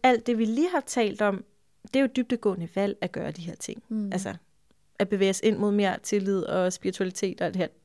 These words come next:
Speaker 1: det kræver et valg.
Speaker 2: Ja.
Speaker 1: Øhm, og Pluto er jo i vandbæreren, og der, det talte vi jo rigtig meget om i efteråret tyve fireogtyve, ikke? Øhm, og der vil jeg bare lige minde om, det der med at gå med ind i den nye tidsalder, hvor vi er i brydningstiden, det er også et aktivt valg,
Speaker 2: Mm.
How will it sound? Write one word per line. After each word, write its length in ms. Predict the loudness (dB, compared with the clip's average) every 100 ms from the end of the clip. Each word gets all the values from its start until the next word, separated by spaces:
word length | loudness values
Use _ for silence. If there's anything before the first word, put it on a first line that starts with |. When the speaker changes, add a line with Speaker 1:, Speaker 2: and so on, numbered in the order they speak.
| -2
Speaker 1:
det 140 | -2
kræver 200 | 2 0
et 80 | 0
valg. 180 | -4 -10 _ _
Speaker 2:
Ja. 200 | -6 -4 -6 -12 -18 -8 2
Speaker 1:
Øhm, 580 | 4 6 4 0 -2 -6 -14 _
og 100 | -2
Pluto 340 | 2 2 2 4
er 120 | 6
jo 80 | 8
i 120 | 6
vandbæreren, 640 | 6 4 4 4 4 2 0 0
og 160 | 4
der, 200 | 6 4 2 _ _ _ _ _ _ _ _ -8
det 100 | 0
talte 200 | 2 4
vi 60 |
jo 80 | 4
rigtig 300 | 4 2 2
meget 240 | 2 4
om 180 | 4 2 0
i 100 | 0
efteråret 500 | 0 0 0 0 0
tyve 280 | -2 -4 -4
fireogtyve, 640 | -2 -4 -4 -4 0 2
ikke? 120 | 2 2 -6 -20 -20 -2 4 4 4
Øhm, 280 | 4 2 0
og 100 | 2
der 60 | 4
vil 80 | 6
jeg 80 | 6
bare 140 | 6
lige 100 | 6
minde 180 | 6 4
om, 80 | 2
det 140 | 2
der 60 | 4
med 100 | 4
at 80 | 4
gå 80 |
med 260 | 6 6 6
ind 140 | 4 2
i 40 |
den 140 | 2 2
nye 140 | 2
tidsalder, 540 | 0 -2 0 0 2
hvor 100 | 2
vi 100 | 2
er 80 | 2
i 60 | 0
brydningstiden, 1000 | 0 0 2 -2 -4 -4 -2 -2 -4 -2 4
det 80 |
er 180 | 6 8
også 280 | 8 4 4 0
et 40 |
aktivt 420 | -2 -2 -6 -4
valg, 220 | -4 -6 -6
Speaker 2:
Mm. 360 | -4 -4 -6